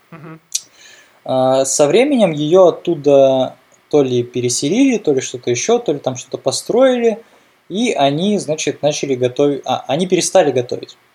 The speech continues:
Speaker 2: Это было в первой серии. А, и к ним начали приходить их клиенты, то есть они же уже дальше находятся, чем находились раньше.
Speaker 1: Мгм.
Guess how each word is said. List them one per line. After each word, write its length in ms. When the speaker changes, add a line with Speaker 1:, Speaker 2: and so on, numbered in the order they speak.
Speaker 2:
Это 200
было 180
в 60
первой 260
серии. 320
А, 160
и 140
к 100
ним 140
начали 320
приходить 420
их 140
клиенты, 520
то 80
есть 160
они 200
же 120
уже 180
дальше 360
находятся, 460
чем 200
находились 460
раньше. 280
Speaker 1:
Мгм. 120